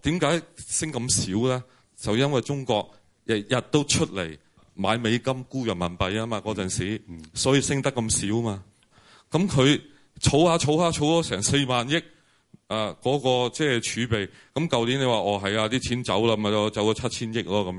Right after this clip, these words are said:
Speaker 1: 樣。咁但係即係，呃，中國嗰個增長而家係落返，但係你如果睇下中國嗰個貿易嗰個盈餘，一年都仲係三萬九千億。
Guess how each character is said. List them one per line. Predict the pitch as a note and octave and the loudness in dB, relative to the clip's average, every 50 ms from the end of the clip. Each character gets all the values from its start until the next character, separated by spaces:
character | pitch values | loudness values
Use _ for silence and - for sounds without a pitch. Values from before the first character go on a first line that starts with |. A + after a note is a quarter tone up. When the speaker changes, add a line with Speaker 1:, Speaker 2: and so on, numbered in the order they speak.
| F#2 | -6
Speaker 1:
樣。 | E2 D#2+ F2+ - - - - - - - - _ _ _ | -6 -6 -8 -12 -16 -20 -20 -20 -20 -20 -20 _ _ _
咁 | - C3+ E3+ E3+ | 0 0 2 2
但 | C#3 A#2+ A#2 | 2 2 2
係 | A#2 A#2 A2+ A2+ | 2 2 2 2
即 | - D3+ | 4 4
係， | D3 C3 A#2 G#2+ F#2 D2 - F2 E2 - _ | 4 4 4 2 -2 -6 -12 -18 -20 -14 _
呃， | - G2 G2+ G2 G2 G2 F#2+ - - | -2 -2 0 0 0 -2 -4 -2 0
中 | - E3+ E3 E3 D#3 | 0 2 2 2 0
國 | B2+ B2 A#2+ A2+ - - - _ _ _ | 2 2 2 2 0 -4 -10 _ _ _
嗰 | - A#2+ C3+ | 0 0 2
個 | B2+ C3 B2 | 4 2 0
增 | - - C#3 C#3 C#3 C3+ B2+ | 0 0 -2 -2 -2 -4 -2
長 | - G#2 G2 G#2 A2 A#2+ G2+ - - _ | 0 0 0 0 0 -2 -6 -10 -12 _
而 | F#2 F2+ F#2+ | -6 -4 -2
家 | A#2 | -2
係 | C3 B2 A2 | 0 0 0
落 | F#2+ F#2 F#2 - | 0 0 -2 -2
返， | - - C3 A#2+ A#2 A2 A2 - - - _ _ _ _ - - | -2 0 0 0 0 -2 -4 -10 -18 -20 _ _ _ _ -4 -2
但 | A2 A2+ B2 | 0 0 2
係 | B2+ B2+ A#2+ B2 | 2 2 2 2
你 | C3+ C#3 | 2 4
如 | C3+ D3+ | 4 4
果 | D#3 - | 2 2
睇 | - A2+ B2 C3 | 2 2 2 2
下 | B2 A#2 A#2 A2+ - - - _ _ _ | 2 2 0 0 -2 -6 -16 _ _ _
中 | - E3+ E3+ E3 | 2 2 4 4
國 | E3 C#3 A#2+ | 4 2 2
嗰 | B2+ C#3+ C3 | 2 0 0
個 | C3+ | 0
貿 | C3 B2 A#2 A2 A2 A2 | 0 2 2 2 2 2
易 | A2 A2 | 2 0
嗰 | G#2 - C3 C3+ | 2 0 0 2
個 | B2+ B2 | 2 0
盈 | A#2 G#2 F2+ F#2 F2+ | 0 0 -2 -4 -2
餘， | F2+ F2+ F2+ E2 - _ _ - | -2 -2 -2 -4 -6 _ _ 2
一 | C3+ F#3+ | 2 2
年 | F#3+ C#3+ A#2 G#2 A2 | 4 2 0 0 2
都 | C#3+ E3+ | 0 0
仲 | E3 - A#2+ G#2+ | 0 0 -2 -2
係 | A2 G#2+ | -2 -2
三 | G2 - C#3 C#3 | 0 0 0 0
萬 | B2 G2 F#2 | 0 -2 0
九 | - G2+ A2 | 0 0 0
千 | A2 - B2+ A#2+ A#2+ | 0 -2 -4 -4 -4
億。 | A#2+ | -4